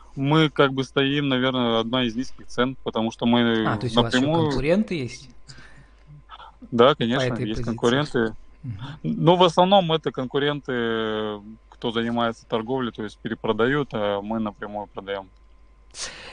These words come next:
Speaker 2: И второй, эм, э, ваш кейс тоже на Озоне, да, вы вышли со спортивным питанием. Это еще сложнее, потому что если вот с леденцом для взрослых, там вроде конкурентов не так много, а тут-то спортивное питание завались иностранного, российского. И даже недавно было интервью с пермским производителем,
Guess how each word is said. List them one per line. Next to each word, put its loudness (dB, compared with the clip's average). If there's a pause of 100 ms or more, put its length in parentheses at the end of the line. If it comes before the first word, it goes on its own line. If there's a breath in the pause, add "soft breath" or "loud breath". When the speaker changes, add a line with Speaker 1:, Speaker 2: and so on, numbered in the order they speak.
(120 loud breath)
Speaker 2:
И -2
второй, 2
эм, -2
э, -4
ваш -4
кейс -4
тоже 2
на 0
Озоне, -2
да, -2
вы -2
вышли -6
со -10
спортивным -6
питанием. -4
Это 2
еще 0
сложнее, -6
потому -8
что -6
если -4
вот -10
с -16
леденцом -8
для -2
взрослых, -6
там -6
вроде -10
конкурентов -12
не -20
так -8
много, 0
а 0
тут-то -4 (400 loud breath)
спортивное -4
питание -2
завались -2
иностранного, -2
российского. -6
И -8
даже -4
недавно -6
было -4
интервью -8
с -12
пермским -4
производителем, -8